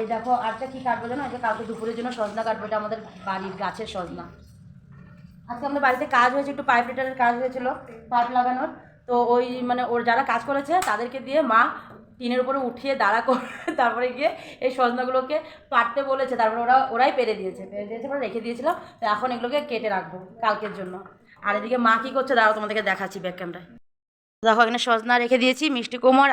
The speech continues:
আলু, গাজর তো বললামই কাটবো, তো তোমাদেরকে দেখিয়ে দিলাম ভালো করে। আর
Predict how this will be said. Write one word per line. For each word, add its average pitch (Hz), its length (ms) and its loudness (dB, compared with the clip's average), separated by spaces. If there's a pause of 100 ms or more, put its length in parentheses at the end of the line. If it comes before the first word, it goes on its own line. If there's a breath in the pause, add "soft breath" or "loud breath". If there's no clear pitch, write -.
আলু, 220 180 2 (140)
গাজর 202 280 6
তো 254 120 8
বললামই 214 320 8 (100)
কাটবো, 226 280 4 (340 loud breath)
তো - 100 -4
তোমাদেরকে 226 380 6
দেখিয়ে 220 280 0
দিলাম 262 200 6
ভালো 214 240 4
করে। 247 200 4 (520 loud breath)
আর 180 80 4